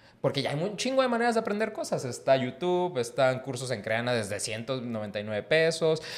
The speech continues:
cosas gratis, pues, que digo, en YouTube. Entonces, creo que, creo que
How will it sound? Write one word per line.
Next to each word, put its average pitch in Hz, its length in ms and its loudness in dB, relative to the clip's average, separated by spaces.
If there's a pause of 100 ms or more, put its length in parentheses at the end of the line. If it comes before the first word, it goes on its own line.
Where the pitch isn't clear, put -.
(100)
cosas 165 320 6
gratis, 139 380 6
pues, 160 260 4 (300)
que 120 80 0
digo, 131 180 2
en 113 80 0
YouTube. 131 260 -4
Entonces, 113 460 -2
creo 117 180 2
que, 127 240 4 (340)
creo 147 180 0
que - 80 -16